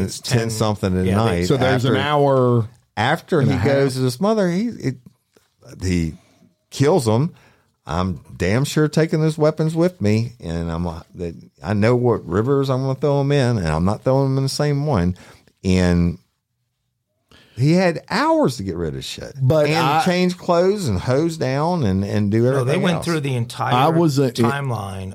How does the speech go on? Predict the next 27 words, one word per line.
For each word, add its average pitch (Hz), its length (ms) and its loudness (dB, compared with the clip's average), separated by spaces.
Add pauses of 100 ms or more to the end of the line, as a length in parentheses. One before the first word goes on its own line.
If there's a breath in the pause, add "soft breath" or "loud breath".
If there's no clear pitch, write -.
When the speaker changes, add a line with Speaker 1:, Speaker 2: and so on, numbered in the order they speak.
Speaker 1:
of 98 200 -12
the 98 80 -10
night. 95 360 -14 (120)
Speaker 3:
I 151 140 2
was 170 240 2
Speaker 1:
Okay. 143 60 2
Speaker 3:
under 139 160 2
the 123 200 2
impression 107 720 2
that 87 460 -2 (840)
there 113 380 0
was 117 320 0
only, 135 500 2
like, 110 380 0
a 90 160 0 (400)
ten, 170 500 2
like, 110 420 0
he 175 260 2
arrived 120 800 0
Speaker 2:
Hours. 127 60 -2
Speaker 3:
at 120 220 0
his 117 320 2
mother's 104 1000 0 (1000)
at 107 300 0
a 101 60 2
certain 101 340 -2
time 87 720 0